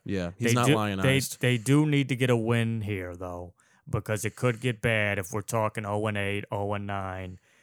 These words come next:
Speaker 2: Gotta get one win early in the season so there is some buy-in by the players.
Speaker 1: Right, something, just
Speaker 2: Um,
Speaker 1: something to work for. But do they end with the number
Speaker 2: but
Speaker 1: one
Speaker 2: I,
Speaker 1: pick?
Speaker 2: I, I, I told everybody I thought we were gonna start oh and four anyways. This
Speaker 1: I,
Speaker 2: is why
Speaker 1: yeah.
Speaker 2: I'm not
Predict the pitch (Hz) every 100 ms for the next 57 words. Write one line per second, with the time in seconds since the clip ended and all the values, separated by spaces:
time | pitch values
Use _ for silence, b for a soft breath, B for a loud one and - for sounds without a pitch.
0 | b - 110 117 123 131 117 127 120 120
1 | 120 120 113 - _ - 117 120 120 117
2 | 113 - 123 107 110 - 110 95 104 -
3 | 120 120 113 - - b b - - 117
4 | 117 117 113 107 107 104 104 104 101 -
5 | - 52 50 - - - - 95 82 -
6 | - - 95 82 87 87 95 104 101 92
7 | 87 87 87 - 85 85 B B - 107
8 | 107 135 151 147 143 90 120 120 107 101
9 | 98 98 95 139 92 151 156 160 156 170
10 | 156 165 - 139 143 113 101 107 104 104
11 | 117 107 104 104 95 - 107 95 95 95
12 | - 107 98 101 92 92 92 92 - 95
13 | 135 107 104 107 107 104 101 101 117